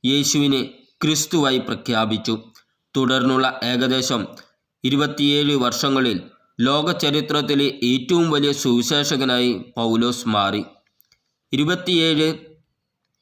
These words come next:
പുതിയ നിയമ പുസ്തകങ്ങളിൽ കുറഞ്ഞത് പതിമൂന്ന് എണ്ണമെങ്കിലും പരമ്പരാഗതമായി പൗലോസിൻ്റെതാണെന്ന് പറയപ്പെടുന്നു. ഇത് യേശുവിനെക്കുറിച്ച് നമുക്കറിയാവുന്ന പലതും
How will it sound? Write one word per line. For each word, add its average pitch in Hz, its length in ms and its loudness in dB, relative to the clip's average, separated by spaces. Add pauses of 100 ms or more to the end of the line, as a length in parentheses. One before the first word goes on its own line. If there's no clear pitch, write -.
(260)
പുതിയ 139 320 2
നിയമ 147 320 2
പുസ്തകങ്ങളിൽ 127 760 0 (460)
കുറഞ്ഞത് 131 460 2 (160)
പതിമൂന്ന് 165 560 2 (200)
എണ്ണമെങ്കിലും 123 680 2 (400)
പരമ്പരാഗതമായി 135 1000 2
പൗലോസിൻ്റെതാണെന്ന് 120 1160 0
പറയപ്പെടുന്നു. 110 600 -2 (600)
ഇത് 113 220 0 (420)
യേശുവിനെക്കുറിച്ച് 135 920 0 (160)
നമുക്കറിയാവുന്ന 135 840 2
പലതും 120 480 0